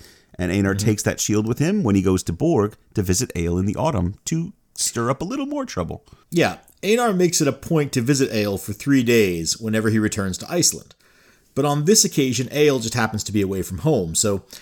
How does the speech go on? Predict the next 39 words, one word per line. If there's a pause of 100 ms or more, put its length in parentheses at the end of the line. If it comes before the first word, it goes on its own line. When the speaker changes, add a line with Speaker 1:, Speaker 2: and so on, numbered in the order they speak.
(240)
Speaker 2:
Einar
just
stays
at
Egil's
house
for
three
days
anyway,
enjoying
himself
and
sort
of
taking
advantage
of
all
of
the
hospitality.
Speaker 1:
Mm-hmm. (180)
Speaker 2:
Uh, (200)
and
when
he's
re-,
ready
to
leave,
he
hangs
that
golden
shield
over
Egil's
bed